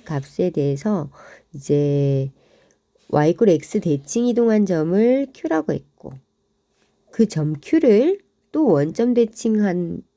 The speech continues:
점을 R이라고 했어요. 자, 그럼 피큐알 세 가지 점이 있고 세 동경 오피, 오큐, 오알에 대해서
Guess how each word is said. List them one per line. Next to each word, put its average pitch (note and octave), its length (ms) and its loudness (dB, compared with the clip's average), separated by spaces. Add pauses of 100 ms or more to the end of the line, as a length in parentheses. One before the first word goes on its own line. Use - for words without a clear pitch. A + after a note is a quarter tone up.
(260)
점을 F3 360 0 (120)
R이라고 G3+ 560 -2
했어요. - 320 -10 (320)
자, - 100 -10
그럼 D#3 240 -8
피큐알 C4 400 -6
세 D#4 140 -2
가지 D#4+ 240 -2
점이 F3+ 280 0
있고 D#3+ 440 -2 (320)
세 F4+ 200 0
동경 C4+ 680 2
오피, - 720 -2 (160)
오큐, C4+ 640 -6
오알에 D3+ 600 0
대해서 C#3 500 -2